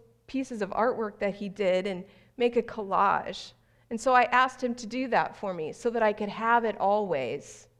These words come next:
And, um, he did. And I could tell that it, that meant a lot to him. But again, that was Christ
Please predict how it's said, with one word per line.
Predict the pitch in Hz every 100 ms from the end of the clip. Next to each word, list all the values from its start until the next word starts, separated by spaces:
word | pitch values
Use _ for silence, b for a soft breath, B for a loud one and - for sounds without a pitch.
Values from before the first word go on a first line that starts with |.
| _ _ _ _ _ _ _ _ _ -
And, | 233 208 202 202
um, | 220 196 180 170 170 - _ _ _ _ _ _ _ _ _ _ _
he | 208 247
did. | 240 247 170 - - - _ -
And | 220 214 - -
I | 214
could | 208 247
tell | 370 381
that | 262
it, | 220 - 233
that | 220
meant | 220 220 214
a |
lot | 185 185 175 - _ -
to | 202
him. | 175 156 147 - _ _ _ _ _ _ _ _
But | 214 262
again, | 262 277 311 247 220 202
that | 277 370
was | 370 359
Christ | - - 262 226 - - -